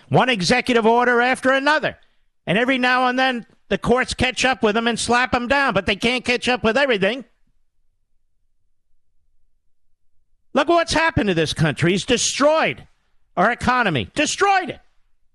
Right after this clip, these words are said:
He's destroyed our energy independence. Nobody voted for that. Nobody voted for inflation and massive deficit spending. The guy's a fraud.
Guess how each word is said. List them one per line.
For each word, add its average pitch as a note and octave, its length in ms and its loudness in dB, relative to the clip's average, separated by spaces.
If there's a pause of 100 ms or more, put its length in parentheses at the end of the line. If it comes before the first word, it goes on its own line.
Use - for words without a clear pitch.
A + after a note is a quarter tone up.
(720)
He's D4 260 -2
destroyed D4 500 0
our D4 160 2
energy D4 380 0
independence. C#4 640 -2
Nobody F4 300 0
voted A3+ 340 2
for G#3 160 -2
that. C#4 340 -2 (800)
Nobody F#4 340 2
voted B3+ 360 0
for A#3 180 0
inflation A#3+ 720 -4 (460)
and A3+ 180 0
massive B3 440 0
deficit A#3+ 520 -2
spending. C4 460 -2 (180)
The C#4 120 0
guy's E4+ 280 0
a D#4 100 2
fraud. E4 540 2